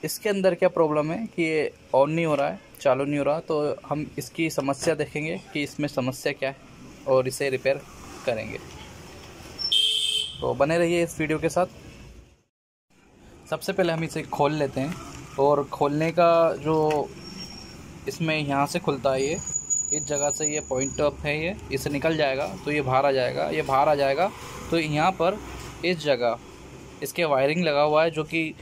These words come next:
पूरी चारों तरफ रोटेट होता है, ये, ये वायर है। ठीक है, सबसे पहले हम इसे खोल लेंगे।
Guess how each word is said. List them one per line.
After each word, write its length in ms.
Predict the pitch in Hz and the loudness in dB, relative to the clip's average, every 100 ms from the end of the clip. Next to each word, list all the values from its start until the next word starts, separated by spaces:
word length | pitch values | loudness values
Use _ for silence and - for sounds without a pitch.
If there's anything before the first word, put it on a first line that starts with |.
| - - | -18 -10
पूरी 540 | - 151 160 175 165 - - - - - - | -4 2 4 4 2 -2 -10 -18 -20 -20 -6
चारों 220 | - 147 | 4 4
तरफ 260 | 165 170 156 - - - | 6 4 2 -4 -16 -8
रोटेट 300 | 139 139 156 | 0 2 4
होता 200 | 151 143 | 2 2
है, 80 | 139 | 2
ये, 180 | 143 190 - - - - - - - - - | 2 -4 -8 -20 -20 -20 -20 -20 -20 -16 -4
ये 100 | 139 | 2
वायर 300 | 127 123 135 | 6 6 4
है। 160 | 175 202 - - - - - - - - | 0 -6 -14 -18 -18 -20 -20 -20 -20 -10
ठीक 140 | 160 160 | -6 -2
है, 80 | 202 - - - | -4 -4 -20 -8
सबसे 180 | - - | -4 0
पहले 120 | 165 165 | 2 2
हम 80 | |
इसे 140 | 165 156 | 0 -2
खोल 180 | 160 151 | 0 0
लेंगे। 260 | 143 139 | -2 -4